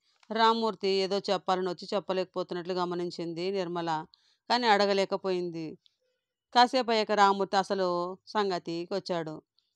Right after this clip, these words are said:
"మీరు నాకు సహాయం చేయాలి, చేస్తానంటే చెప్తాను," అన్నాడు సిగ్గుపడుతూ. నిర్మల అతని వాలకాన్ని చూస్తూ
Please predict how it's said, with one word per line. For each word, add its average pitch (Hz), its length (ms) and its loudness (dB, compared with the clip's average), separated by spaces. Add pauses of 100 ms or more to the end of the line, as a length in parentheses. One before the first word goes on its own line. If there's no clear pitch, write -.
(140)
"మీరు 233 280 4
నాకు 220 340 6
సహాయం 196 360 2
చేయాలి, 170 420 0 (340)
చేస్తానంటే 202 560 0
చెప్తాను," 190 420 -2
అన్నాడు 180 260 -2
సిగ్గుపడుతూ. 175 600 -6 (540)
నిర్మల 262 340 2
అతని 240 240 4
వాలకాన్ని 202 560 6
చూస్తూ 190 340 -4